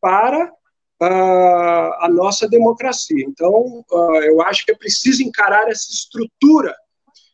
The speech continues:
ah, ainda muito baseada, ah,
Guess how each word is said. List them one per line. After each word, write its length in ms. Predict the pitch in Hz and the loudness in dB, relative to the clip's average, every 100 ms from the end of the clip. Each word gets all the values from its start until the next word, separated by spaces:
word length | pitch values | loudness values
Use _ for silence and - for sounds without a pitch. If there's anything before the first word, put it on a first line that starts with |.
| _ - | _ -4
ah, 300 | 170 170 175 | 0 0 -2
ainda 580 | 180 208 196 226 269 254 | -2 2 2 2 0 0
muito 580 | 202 185 247 311 311 285 | 0 2 4 6 4 -2
baseada, 960 | 226 214 170 175 170 180 196 196 226 233 _ | -4 -4 -2 0 0 0 -2 -4 -6 -8 _
ah, 840 | 170 170 165 160 156 156 151 151 - | -4 0 0 0 -2 -4 -6 -10 -16